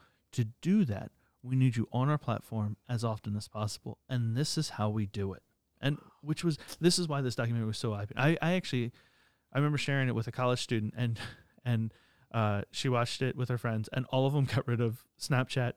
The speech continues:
TikTok, and, uh, I think they kept, I think they kept Facebook, um, because they weren't really, they were like, "It's not addictive to us 'cause it's just not good enough." Um, <laughs> but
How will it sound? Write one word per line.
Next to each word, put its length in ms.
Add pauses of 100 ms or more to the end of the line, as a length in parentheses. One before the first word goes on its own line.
TikTok, 560 (100)
and, 500 (140)
uh, 400 (100)
I 60
think 140
they 80
kept, 280
I 60
think 160
they 80
kept 300
Facebook, 640 (640)
um, 500 (140)
because 240
they 100
weren't 180
really, 360 (180)
they 80
were 80
like, 140 (240)
"It's 180
not 200
addictive 400
to 120
us 300 (120)
'cause 120
it's 80
just 160
not 100
good 160
enough." 220 (320)
Um, 240
<laughs> 0
but 120